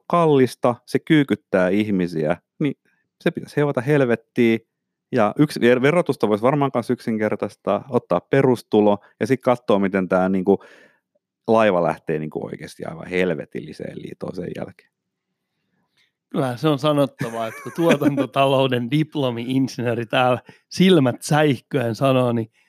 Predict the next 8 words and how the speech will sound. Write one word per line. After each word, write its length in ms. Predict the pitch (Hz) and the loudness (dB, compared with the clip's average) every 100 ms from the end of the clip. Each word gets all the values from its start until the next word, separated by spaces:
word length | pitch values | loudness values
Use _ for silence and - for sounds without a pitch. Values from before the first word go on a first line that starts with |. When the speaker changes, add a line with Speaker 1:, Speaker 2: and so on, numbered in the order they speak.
| _ _ _ | _ _ _
Speaker 2:
kyllähän 360 | 220 156 123 120 | 0 2 2 2
toi 380 | 175 143 127 _ _ _ _ _ - | 2 2 0 _ _ _ _ _ -4
kaikki 680 | 214 214 139 - 107 92 - | 2 2 0 -8 -8 -10 -10
ihmisiä, 680 | 117 98 101 95 87 85 - _ | -10 -8 -10 -10 -12 -12 -14 _
niin 240 | 101 82 _ _ _ _ _ | -16 -16 _ _ _ _ _
kiinnostaa 540 | - 120 98 - - 101 | -8 -8 -8 -14 -16 -16
toi 200 | - 117 | -18 -18
kysymys. 600 | - 117 113 53 - - | -18 -16 -14 -16 -20 -20